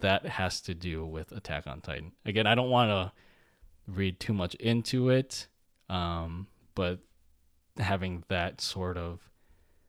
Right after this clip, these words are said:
um, factor from outside of the show is also what's gonna make watching this final part of R two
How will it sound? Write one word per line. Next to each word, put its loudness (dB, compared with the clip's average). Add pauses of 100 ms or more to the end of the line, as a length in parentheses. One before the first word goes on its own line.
(440)
um, -12
factor -4 (580)
from -6
outside -6
of -12
the -8
show -8 (340)
is -8
also -4 (120)
what's -10
gonna 0
make -2
watching 2
this -4 (300)
final 0
part -2
of -4
R -4
two -8